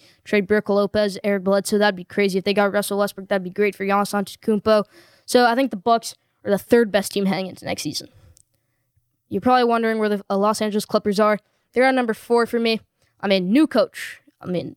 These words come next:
it didn't go well. Doc Rivers, Paul George, and Kawhi Leonard. We'll just have to see how this duo goes. I think if after this year, even mid-season, if it doesn't go well,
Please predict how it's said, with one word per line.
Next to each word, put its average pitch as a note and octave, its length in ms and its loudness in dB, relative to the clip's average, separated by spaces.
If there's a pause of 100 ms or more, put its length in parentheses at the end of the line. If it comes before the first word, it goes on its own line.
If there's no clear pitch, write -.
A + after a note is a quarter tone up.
(140)
it F#3 60 -6
didn't A3 160 2
go A#3 140 4
well. G#3 200 2
Doc G3 240 -2
Rivers, G3 360 -2
Paul G3+ 200 0
George, G3 340 -2 (280)
and F#3+ 100 -8
Kawhi G3 300 2
Leonard. F#3+ 320 -2 (400)
We'll C#4 80 2
just E4 100 0
have G4+ 120 2
to D4 80 -4
see B3+ 100 -2
how A#3 100 2
this A3 140 -2
duo G#3+ 240 0
goes. G3 340 0
I G3+ 80 -2
think A#3 240 -2 (120)
if G3+ 180 -8
after G#3+ 320 0
this G#3+ 240 0
year, G#3+ 160 0
even G#3 320 -2
mid-season, G3+ 520 -4
if F#3 140 -8
it G3+ 120 -2
doesn't G3+ 240 0
go G3 160 0
well, G3 200 -2